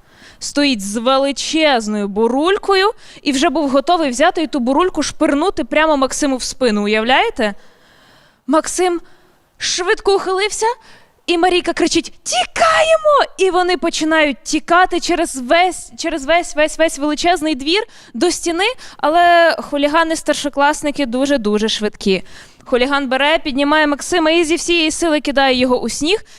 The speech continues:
і те саме зробить з Миколою і Марійкою. Максим вдарився рукою, лежить і думає: «Що це зараз буде? Що зараз буде? Що зараз буде?» Хуліган підходить прямо близько до них, і тут хулігана хтось кличе. По-, мабуть, це була мама з пакунками.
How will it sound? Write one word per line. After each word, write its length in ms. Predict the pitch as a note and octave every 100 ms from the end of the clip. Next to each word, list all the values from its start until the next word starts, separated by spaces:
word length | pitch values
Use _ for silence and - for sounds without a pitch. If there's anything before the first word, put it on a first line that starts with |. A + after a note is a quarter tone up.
| -
і 100 | E4+
те 100 | E4+
саме 300 | E4+ D#4+ D4
зробить 340 | C#4 D4 C4+
з 40 | A#3
Миколою 480 | B3+ - C#4+ C#4
і 120 | - B3
Марійкою. 600 | A#3+ A3 G3 - F#3+ - - - - -
Максим 380 | B3+ B3+ - D#4+
вдарився 480 | C4 D4 D#4 B3 D4+
рукою, 400 | D#4 D4 D4+ D4+
лежить 320 | D4+ C#4+ C#4+
і 40 |
думає: 380 | C#4 D4+ D4 D#4
«Що 220 | C#4+ E4+
це 140 | E4+ E4+
зараз 300 | F4 E4+ D#4
буде? 320 | D4 F4 D#4+
Що 180 | - F#4
зараз 280 | F4+ F4+ E4+
буде? 260 | F4 F4+
Що 160 | E4+ F4+
зараз 220 | F4+ F4
буде?» 280 | D4 F4+ F4 - - -
Хуліган 460 | B3 B3 C4 D4
підходить 480 | C#4 C4 C#4+ C#4+ C4+ -
прямо 280 | C4+ B3+
близько 400 | A#3 C4 C#4 -
до 120 | A#3 B3
них, 220 | F4+ G#4 - -
і 100 | F4+
тут 140 | G#4
хулігана 440 | - C4 D4 D4 C4
хтось 280 | - A3
кличе. 480 | - A3+ F#3 - F#3+ - - _ _ _ _ _
По-, 120 | C4
мабуть, 300 | A#3+ B3+ C#4+
це 120 | -
була 220 | A3+ B3 A3
мама 260 | C#4+ F#4+
з 60 | -
пакунками. 640 | D4 - C#4+ - B3+ B3+